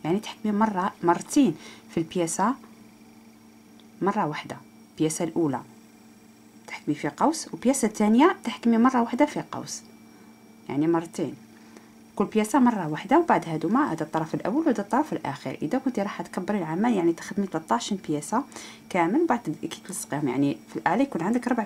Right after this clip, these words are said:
بياسات. اما اذا كان مثلًا حابه تزيدي تكبري العمل ويخرج معاك العمل اكبر من هكذا، يعني ب ستاش بياسه، تخدمي ستاش بياسه، يعني يكون عندك في الاعلى خمس بياسات، في الوسط سته، وفي الأ-، في الاسفل خمسه،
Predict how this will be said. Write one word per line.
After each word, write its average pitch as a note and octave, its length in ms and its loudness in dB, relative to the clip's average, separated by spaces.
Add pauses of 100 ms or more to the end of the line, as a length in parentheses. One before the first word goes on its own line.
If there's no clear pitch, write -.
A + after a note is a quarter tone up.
بياسات. A#2+ 360 -6 (540)
اما F4+ 180 6
اذا A#3 300 2
كان A3 340 2
مثلًا F3 380 -2
حابه F3+ 240 -4
تزيدي G3+ 240 0
تكبري E3 440 -2
العمل C#3 320 -2
ويخرج E3 360 -4
معاك G3+ 260 -2
العمل D3 420 -4
اكبر - 300 -6
من C3+ 140 -4
هكذا، C#3 280 -6
يعني F3 180 2
ب E3 80 0
ستاش - 500 0
بياسه، D#3+ 560 -2 (300)
تخدمي G#3 320 -2
ستاش B3 340 -2
بياسه، D#3 400 -4
يعني C#3+ 300 0
يكون F3+ 260 -4
عندك E3 300 0 (480)
في - 80 -2
الاعلى G#3+ 400 4
خمس D#4+ 400 2
بياسات، A3 540 0 (360)
في - 60 -8
الوسط G#3 500 2 (400)
سته، - 520 2 (140)
وفي G3+ 200 -4
الأ-، F3+ 280 0
في - 80 -6
الاسفل A#3 420 0
خمسه، G#3 500 2